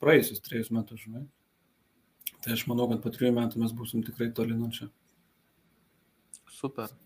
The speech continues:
Speaker 2: Skamba iš tikrųjų labai, em, optimistiškai ir aš, aš net neabejoju, kad, kad, me-,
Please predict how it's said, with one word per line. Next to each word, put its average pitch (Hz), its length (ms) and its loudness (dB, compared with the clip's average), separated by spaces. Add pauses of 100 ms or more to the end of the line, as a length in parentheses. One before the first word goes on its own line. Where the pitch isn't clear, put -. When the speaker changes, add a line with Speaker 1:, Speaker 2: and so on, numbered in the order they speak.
(460)
Speaker 2:
Skamba 139 460 4
iš - 120 0
tikrųjų 139 320 2
labai, 120 300 4 (180)
em, 110 220 -2 (1120)
optimistiškai 131 640 0
ir 123 80 8
aš, - 140 2 (1300)
aš 139 140 -2
net 214 160 -2
neabejoju, 131 480 4
kad, - 160 -6 (320)
kad, - 280 -12
me-, 110 420 -4